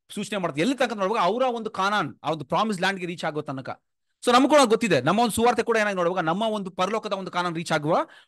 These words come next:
ಒಂದು ವಿಷಯ ಏನ್ ಮಾಡುತ್ತೆ? ಅದು ಸೂಚನೆ ಮಾಡುತ್ತೆ. So ಅಲ್ಲಿ ತನಕ ಏನ್ ಹೇಳ್ತಾರೆ ಅಂದ್ರೆ, ಒಂದ್ ಕಡೆ ಏನ್ ಹೇಳ್ತಾರೆ ಅಂದ್ರೆ, so ಯೇಸು ಸ್ವಾಮಿ ಹೇಳ್ತಾರೆ, so ಈ ಒಂದು ಪಾತ್ರೆ ಏನ್ ಮಾಡಿದೀನಿ ನಾನು ಪಾನ ಮಾಡ್ಬಿಟ್ಟಿದ್ದೀನಿ, ಇವಾಗ ಏನ್ ಮಾಡ್ತದೆ ನಿಮ್ ಕೂಡ?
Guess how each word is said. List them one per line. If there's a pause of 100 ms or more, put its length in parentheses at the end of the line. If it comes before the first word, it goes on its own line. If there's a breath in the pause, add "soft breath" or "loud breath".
ಒಂದು
ವಿಷಯ
ಏನ್
ಮಾಡುತ್ತೆ? (160)
ಅದು (160)
ಸೂಚನೆ
ಮಾಡುತ್ತೆ.
So
ಅಲ್ಲಿ
ತನಕ
ಏನ್
ಹೇಳ್ತಾರೆ
ಅಂದ್ರೆ,
ಒಂದ್
ಕಡೆ
ಏನ್
ಹೇಳ್ತಾರೆ
ಅಂದ್ರೆ, (520 soft breath)
so
ಯೇಸು
ಸ್ವಾಮಿ
ಹೇಳ್ತಾರೆ, (180)
so
ಈ
ಒಂದು
ಪಾತ್ರೆ
ಏನ್
ಮಾಡಿದೀನಿ
ನಾನು (140)
ಪಾನ
ಮಾಡ್ಬಿಟ್ಟಿದ್ದೀನಿ,
ಇವಾಗ
ಏನ್
ಮಾಡ್ತದೆ
ನಿಮ್
ಕೂಡ?